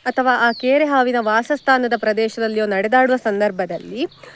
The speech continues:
ನಮ್ಗೆ ಗೊತ್ತಿಲ್ಲದೆ ನಾವು ಆ ಹಾವನ್ನು ಮೆಟ್ಟಿದ್ರೆ ಅಥವಾ ಈ ರೀತಿ ಏನಾದ್ರೂ ಆಗಿ ಆ ಹಾವಿಗೆ ನೋವಾದ್ರೆ, ಆ ತಕ್ಷಣಕ್ಕೆ ಬಾಲವನ್ನು ಬೀಸಬಹುದು. ಆದ್ರೆ ಆ ಬಾಲವನ್ನು ಬೀಸಿ ಹೊಡೆದ ಗಾಯಕ್ಕೆ ನಮ್ಗೆ ಯಾವುದೇ ರೀತಿಯಾದಂತಹ ತೊಂದ್ರೆ ಆಗುದಿಲ್ಲ. ಅಂದ್ರೆ,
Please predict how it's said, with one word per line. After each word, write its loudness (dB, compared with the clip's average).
ನಮ್ಗೆ 0
ಗೊತ್ತಿಲ್ಲದೆ -2
ನಾವು 2
ಆ 2
ಹಾವನ್ನು 2
ಮೆಟ್ಟಿದ್ರೆ 0
ಅಥವಾ -2
ಈ -2
ರೀತಿ -2
ಏನಾದ್ರೂ 2
ಆಗಿ 0
ಆ 0
ಹಾವಿಗೆ 2
ನೋವಾದ್ರೆ, 0
ಆ 4
ತಕ್ಷಣಕ್ಕೆ 0
ಬಾಲವನ್ನು 4
ಬೀಸಬಹುದು. -2
ಆದ್ರೆ 2
ಆ 0
ಬಾಲವನ್ನು 2
ಬೀಸಿ -2
ಹೊಡೆದ 2
ಗಾಯಕ್ಕೆ 2
ನಮ್ಗೆ -2
ಯಾವುದೇ 0
ರೀತಿಯಾದಂತಹ -2
ತೊಂದ್ರೆ 0
ಆಗುದಿಲ್ಲ. 0
ಅಂದ್ರೆ, -2